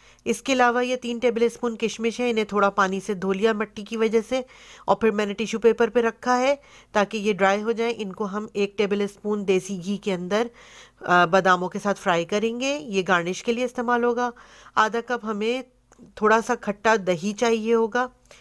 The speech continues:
इसके अलावा मीडियम साइज़ की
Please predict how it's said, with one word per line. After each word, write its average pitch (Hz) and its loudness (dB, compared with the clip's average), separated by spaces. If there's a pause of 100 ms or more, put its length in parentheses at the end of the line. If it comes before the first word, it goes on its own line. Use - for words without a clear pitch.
(400)
इसके 240 2
अलावा 220 4 (540)
मीडियम 240 0
साइज़ 202 2
की 233 -6